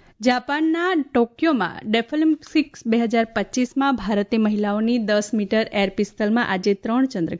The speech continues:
જીત્યા. અનુયા પ્રસાદે બસો એકતાલીસ પોઇન્ટ એકના વિશ્વ વિક્રમ ડેફલિમ્પિક્સ સ્કોર સાથે સુવર્ણ ચંદ્રક જીત્યો, જ્યારે પ્રાંજલી ધુમલે બસો છત્રીસ પોઇન્ટ આઠના સ્કોર સાથે રજત ચંદ્રક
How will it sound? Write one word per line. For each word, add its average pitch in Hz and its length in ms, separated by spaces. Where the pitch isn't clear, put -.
જીત્યા. 175 260
અનુયા 233 320
પ્રસાદે 220 680
બસો 214 240
એકતાલીસ 208 460
પોઇન્ટ 208 280
એકના 214 400
વિશ્વ 202 280
વિક્રમ 202 520
ડેફલિમ્પિક્સ 208 680
સ્કોર 196 400
સાથે 220 320
સુવર્ણ 208 360
ચંદ્રક 196 340
જીત્યો, 208 360
જ્યારે 240 240
પ્રાંજલી 214 540
ધુમલે 214 480
બસો 208 280
છત્રીસ 214 520
પોઇન્ટ 208 200
આઠના 208 400
સ્કોર 190 300
સાથે 220 460
રજત 190 360
ચંદ્રક 170 300